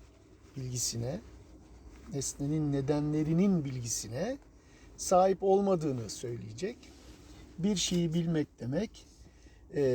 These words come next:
nedenleriyle bilmek demek diye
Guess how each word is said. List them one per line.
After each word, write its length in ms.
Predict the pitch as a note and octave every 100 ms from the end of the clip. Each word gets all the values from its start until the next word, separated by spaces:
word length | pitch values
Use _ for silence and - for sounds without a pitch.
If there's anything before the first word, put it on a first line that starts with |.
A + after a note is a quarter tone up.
| B2 A#2+ B2+ B2+ B2+ - - - G2 G#2+
nedenleriyle 1040 | C3+ D#3 E3 E3+ E3+ E3+ G#3+ F#3+ C#3 B2+ B2
bilmek 600 | C3+ C#3 D#3 B2+ - - - - - - - - - - - -
demek 480 | C#3 D3+ D3+ - -
diye 340 | C3 C#3 A3